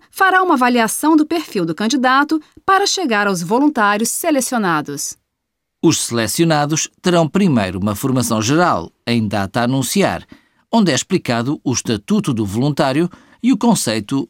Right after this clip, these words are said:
Speaker 2: do Rock in Rio, a história das edições anteriores e o lema Por um Mundo Melhor. Em seguida, terão uma formação específica sobre a área escolhida.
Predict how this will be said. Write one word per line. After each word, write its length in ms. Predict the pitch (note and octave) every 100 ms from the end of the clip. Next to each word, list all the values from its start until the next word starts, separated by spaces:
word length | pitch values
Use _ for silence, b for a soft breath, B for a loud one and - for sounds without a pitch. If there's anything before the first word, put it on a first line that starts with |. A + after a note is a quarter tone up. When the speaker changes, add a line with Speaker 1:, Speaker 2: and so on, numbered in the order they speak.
| -
Speaker 2:
do 280 | A#2+ B2+ G#2
Rock 340 | C3+ D3+ -
in 60 | G#2
Rio, 420 | G#2 A2 E2+ D#2 _ _ _
a 80 | G#2
história 540 | F#2+ - E3+ D3+ A#2
das 220 | G2+ G2 A2+
edições 440 | A#2 A#2+ F3 C3+
anteriores 640 | A2 G2+ D#3+ D3 E3 D#3+ b b b b
e 140 | - C#4
o 60 |
lema 420 | D#3 C3 C#3 E3 - -
Por 160 | A#3+
um 80 | G3
Mundo 400 | A2+ D3 D#3+ G#2+
Melhor. 480 | G2+ A#2 G#2+ E2 - _ _ _ _ _ _ -
Em 120 | B3
seguida, 520 | - D#3 B2 F#2 E2+ - _ _
terão 320 | C3 B2+ A2
uma 240 | G2 G2+ G2+
formação 600 | - A3+ A3+ G2+ - G2
específica 800 | - - D3 C3+ D3+ D3 D#3 C3+ -
sobre 520 | - D3 A2+ C3 -
a 100 | F3
área 280 | A#2+ G2 F#2+
escolhida. 640 | F#2+ - B2 A2 F#2 F2